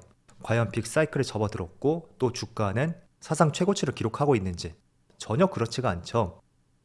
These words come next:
그래서 지금 이천이십삼 년하고 또 이천이십사 년 경기 침체가 온다고 하지만, 이게 또 언제 급격하게 바뀔지는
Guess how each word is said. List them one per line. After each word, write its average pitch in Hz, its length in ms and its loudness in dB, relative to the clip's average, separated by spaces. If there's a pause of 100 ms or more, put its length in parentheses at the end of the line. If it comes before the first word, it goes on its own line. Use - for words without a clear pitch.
(220)
그래서 143 220 2
지금 123 260 0
이천이십삼 113 760 0
년하고 120 680 2 (400)
또 147 140 2
이천이십사 101 720 -4
년 90 200 -6 (240)
경기 110 300 -2
침체가 190 440 2
온다고 107 280 2
하지만, 95 440 -2 (360)
이게 170 240 4
또 120 100 6
언제 101 300 2
급격하게 160 520 0
바뀔지는 117 760 -2